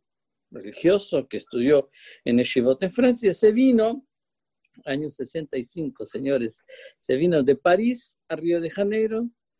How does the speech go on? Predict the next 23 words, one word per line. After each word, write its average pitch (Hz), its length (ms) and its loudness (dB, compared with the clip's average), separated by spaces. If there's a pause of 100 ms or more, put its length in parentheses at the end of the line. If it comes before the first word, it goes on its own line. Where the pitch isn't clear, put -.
(340)
se 165 220 -2
quedó 170 280 0
una 160 140 -6
semana 147 440 -6
en 208 80 -8
Río, 240 280 -2
y 208 40 0
de 156 140 -8
Río 180 200 -6
de 170 80 -6
Janeiro 175 380 -10
se 143 180 -6
iba 156 380 -2 (340)
para 127 180 0
Belén 139 360 -2
para 131 220 -4
conocer 135 600 -6 (140)
el 127 140 -10
lugar 127 420 -6
natal 127 540 -8
de 127 100 -10
su - 180 -14
padre. 117 540 -4